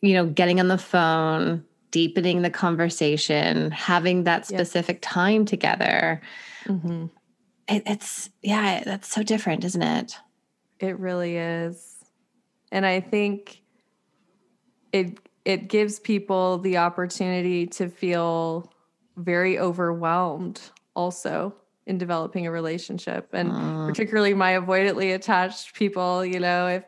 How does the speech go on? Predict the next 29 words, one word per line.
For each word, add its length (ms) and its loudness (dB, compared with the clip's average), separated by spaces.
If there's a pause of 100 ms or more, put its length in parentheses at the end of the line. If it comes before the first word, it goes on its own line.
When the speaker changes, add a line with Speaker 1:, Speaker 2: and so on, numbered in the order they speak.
Speaker 2:
they're 240 2
like, 280 -2
"Oh 100 2
my 160 2
gosh, 280 2
I'm 120 0
expected 540 -6
to 60 -4
always 380 0
message 460 -4
this 180 -8
person 380 -6
back 320 0
right 180 -4
away," 320 -2
<laughs> 40 -18 (440)
it's, 320 -4
it's 400 -8 (160)
very 320 -2
challenging. 640 -4
So 440 -4 (440)
I 80 2
think 300 -2 (120)
openly 440 2
communicating 720 0
with 140 -2
your 140 -2
partner 460 0
about 500 -2